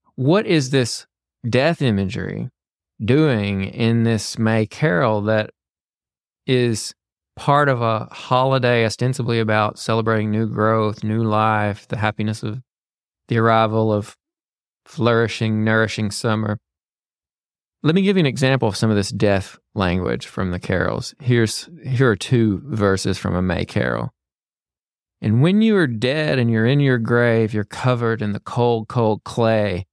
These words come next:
The worms, they will eat your flesh, good man, and your bones, they will waste away."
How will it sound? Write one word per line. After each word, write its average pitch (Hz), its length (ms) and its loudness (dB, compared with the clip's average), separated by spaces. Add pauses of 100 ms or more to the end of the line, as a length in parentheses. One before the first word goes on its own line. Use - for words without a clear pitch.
(220)
The 117 80 4
worms, 113 720 2
they 113 140 2
will 107 220 0
eat 117 280 -2
your 113 180 2
flesh, 117 580 -2 (140)
good 101 260 0
man, 98 540 0 (460)
and 101 260 2
your 98 140 0
bones, 104 640 2
they 104 120 0
will 95 280 -2
waste 101 440 0
away." 101 600 -4